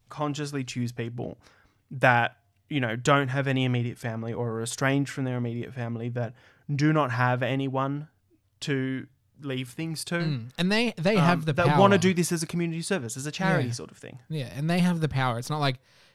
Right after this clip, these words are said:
Speaker 2: in, like, an old person who has no one and then someone
Speaker 1: Mm-hmm.
Speaker 2: worms their way into their life and then say, like, we are giving them the power. We're like,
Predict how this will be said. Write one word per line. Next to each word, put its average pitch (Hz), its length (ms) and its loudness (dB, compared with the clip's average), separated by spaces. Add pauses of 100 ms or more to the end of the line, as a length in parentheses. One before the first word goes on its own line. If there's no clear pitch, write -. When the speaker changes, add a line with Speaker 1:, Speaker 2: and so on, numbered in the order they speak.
(100)
Speaker 2:
in, 131 180 -4
like, 131 160 0
an 127 140 0
old 120 180 -2
person 123 220 -2
who 123 40 2
has 120 120 0
no 120 120 4
one 117 140 2
and 117 100 2
then 113 120 0
someone 120 280 0
Speaker 1:
Mm-hmm. 113 100 0
Speaker 2:
worms 117 340 2
their 113 140 0
way 107 200 -4
into 107 160 -10
their 110 160 -8
life 113 380 -16
and 117 80 -12
then 110 100 -12
say, 135 120 -14
like, 135 200 -4
we 147 160 2
are 160 60 4
giving 143 260 0
them 131 160 2
the 131 80 0
power. 127 260 0
We're 120 120 0
like, 113 140 -6